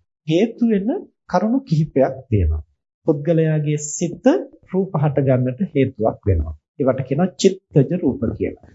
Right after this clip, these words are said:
ඊළඟට පුද්ගලයා සන්තක කර්මය රූප හටගන්නට හේතුවක් වෙනවා. ඒවා හඳුන්වනවා කර්මජ රූප කියලා. කියන්නේ කර්මයෙන් හටගත් රූප. ඊළඟට සත්‍ය අනුභව කරන ආහාරවල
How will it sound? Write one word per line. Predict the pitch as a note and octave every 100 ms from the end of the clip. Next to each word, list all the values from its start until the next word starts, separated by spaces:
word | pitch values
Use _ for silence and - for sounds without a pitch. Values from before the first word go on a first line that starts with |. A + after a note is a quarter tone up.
| _
ඊළඟට | - F3 F3+ E3
පුද්ගලයා | - E3+ G3 G#3+ G#3+
සන්තක | G3+ F#3+ F3+ E3 C3+ -
කර්මය | - B2+ D3+ G3 A#3 D#4 - -
රූප | G3 G#3 F#3+
හටගන්නට | D#3+ D#3 C#3+ C#3+ C#3 D3+
හේතුවක් | C#3 B2+ G2+ A2 F#2+
වෙනවා. | - -
ඒවා | D3 D3+
හඳුන්වනවා | C#3 C#3+ C3+ D#3 F#3
කර්මජ | - C3+ D3 D#3+ D#3 D3 G3 A3+
රූප | E3+ D3 A#2
කියලා. | G2 A2 G#2
කියන්නේ | A#2+ A#2+
කර්මයෙන් | - C3 D3 D3+ D3+
හටගත් | C#3+ C#3 C3+ D#3+ F3+ -
රූප. | A#2+ G2 - _ _ _ - -
ඊළඟට | - E3 D#3+ D3+ - C#3+ C3 C3 - _ _ _ _ - - - _ -
සත්‍ය | - D#3+ - - A#3+
අනුභව | A3 E3 F3 F#3 G3+
කරන | G3 G3+ G#3 -
ආහාරවල | C3 D3+ C#3+ G3 F#3+ G3 G3